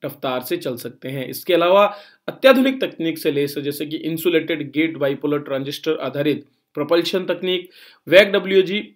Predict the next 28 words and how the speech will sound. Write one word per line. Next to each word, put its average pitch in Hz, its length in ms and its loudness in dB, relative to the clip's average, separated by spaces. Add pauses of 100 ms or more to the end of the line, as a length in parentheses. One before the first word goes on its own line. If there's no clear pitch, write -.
बार, 151 880 0
अ, 151 100 2
ट्वेल्व 180 400 4
बी 214 180 -2
पुनर्योजिंग 220 720 2
ब्रेकिंग 170 400 2
तकनीकी 156 420 -4
के 151 60 -2
साथ 147 200 -4
काम 143 260 -8
करता 135 260 -8
है, 190 60 2
जिसमें 147 420 -6 (240)
ब्रेक 208 280 8
लगाते 147 380 -2
समय 147 360 -6 (320)
ऊर्जा 196 300 2
की 214 120 -4
खपत 127 280 -8
भी 151 320 -4 (280)
कम 160 140 2
होती 110 280 -8
है। 110 120 -14 (520)
तो 262 340 4
कहीं 214 220 4
ना 247 100 4
कहीं 220 360 2 (200)
भारत 170 400 0